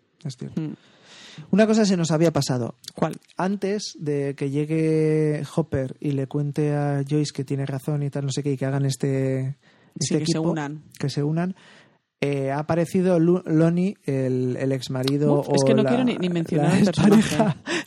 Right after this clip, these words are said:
Speaker 1: <laughs> la expareja de Joyce.
Speaker 2: Porque vamos.
Speaker 1: Y aparece ahí, eh, de repente, nadie sabe muy bien por qué. Y yo al principio, cuando aparece, creía que le habían contratado los
Speaker 2: Sí,
Speaker 1: del gobierno.
Speaker 2: y parecía muy lógico, ¿no?
Speaker 1: Parecía, sí.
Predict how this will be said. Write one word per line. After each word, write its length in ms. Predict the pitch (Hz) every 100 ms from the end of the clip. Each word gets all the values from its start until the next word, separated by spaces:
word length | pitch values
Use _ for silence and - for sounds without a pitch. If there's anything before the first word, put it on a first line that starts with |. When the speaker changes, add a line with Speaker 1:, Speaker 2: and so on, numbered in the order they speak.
| 226
Speaker 1:
<laughs> 0 |
la 220 | - 294
expareja 600 | - 170 165 170 - 170
de 160 | 165
Joyce. 320 | 165 175 185 -
Speaker 2:
Porque 240 | 175 180
vamos. 400 | 170 165 156 151
Speaker 1:
Y 120 | 151 143
aparece 440 | 139 139 139 151
ahí, 180 | 147 156
eh, 280 | 156 - 131
de 80 |
repente, 460 | 139 139 160 170 170
nadie 240 | 143 135
sabe 240 | 127 139 139
muy 140 | 139
bien 120 | 143
por 140 | 139 151
qué. 120 | 208 -
Y 80 |
yo 140 | 160 208
al 60 |
principio, 420 | 226 240 262 233 208
cuando 220 | 196 190
aparece, 440 | 190 196 - 208 -
creía 500 | 151 147 226 214 220
que 140 | -
le 60 | 143
habían 280 | 147 175 175
contratado 460 | 185 170 165 190
los 140 | 196 143
Speaker 2:
Sí, 60 | 139
Speaker 1:
del 100 | 160
gobierno. 300 | 135 170 170
Speaker 2:
y 20 |
parecía 400 | 165 160 151 226
muy 160 | 208
lógico, 400 | 131 127 156 147
¿no? 60 | 139
Speaker 1:
Parecía, 340 | 127 151 139
sí. 260 | 143 139 135